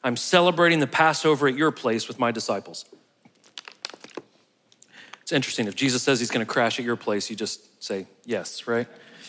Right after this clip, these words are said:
So the disciples did just as Jesus had directed them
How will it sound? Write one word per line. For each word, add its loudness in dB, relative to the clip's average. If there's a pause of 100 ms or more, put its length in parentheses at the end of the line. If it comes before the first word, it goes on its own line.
(1400)
So 4
the 6
disciples 4
did 4
just 4
as 4
Jesus 0
had 2
directed 2
them -2